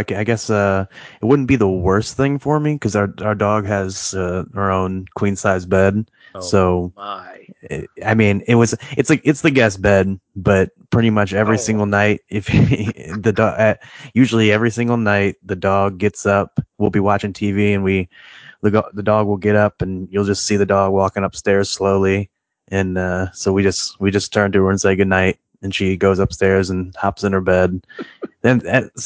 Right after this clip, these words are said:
Speaker 1: at some point she jo-, she joins our, our bed, but, but yeah, she, she lives, uh, she lives lavish a little bit.
Speaker 2: And for those that don't know, the,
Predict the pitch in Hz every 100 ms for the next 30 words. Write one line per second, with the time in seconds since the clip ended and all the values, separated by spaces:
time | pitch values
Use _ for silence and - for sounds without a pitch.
0 | - 135 135 110 107 104 110 101 98 -
1 | 104 104 95 90 95 92 92 90 90 -
2 | 92 92 87 90 87 82 92 - _ _
3 | - - - - 107 92 95 98 120 113
4 | 104 - 113 113 113 101 95 95 95 95
5 | - _ _ - - 107 104 98 101 95
6 | 90 95 95 85 92 87 - _ _ -
7 | - 143 139 147 143 135 131 107 135 120
8 | 113 113 117 117 107